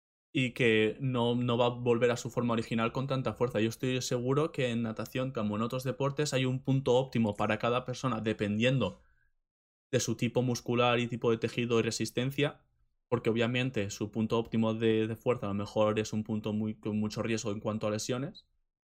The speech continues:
pero yo estoy seguro de que, de que hay un punto perfecto para se puede saber, poder sacar cuanta más fuerza de un momento de flexibilidad.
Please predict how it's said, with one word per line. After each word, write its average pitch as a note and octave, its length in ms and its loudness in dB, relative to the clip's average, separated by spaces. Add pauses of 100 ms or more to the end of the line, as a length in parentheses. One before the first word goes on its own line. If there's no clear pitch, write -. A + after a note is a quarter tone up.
(380)
pero B2 120 2
yo A#2+ 80 4
estoy A#2+ 380 0
seguro B2 440 -2
de B2 180 -2
que, A2+ 520 -2
de A#2 180 0
que - 80 -2
hay A#2 80 2
un B2 180 -2
punto B2 340 -2
perfecto A#2 680 -4 (640)
para A2+ 220 -2
se A2+ 160 -4
puede A2+ 160 -2
saber, A2+ 420 -2
poder A#2 240 4
sacar B2 400 -4
cuanta A#2 260 -4
más A2+ 220 -4
fuerza B2+ 400 -2
de B2+ 240 0
un A2 200 -2 (140)
momento A2 380 -4
de A2+ 200 -2
flexibilidad. G2 760 -6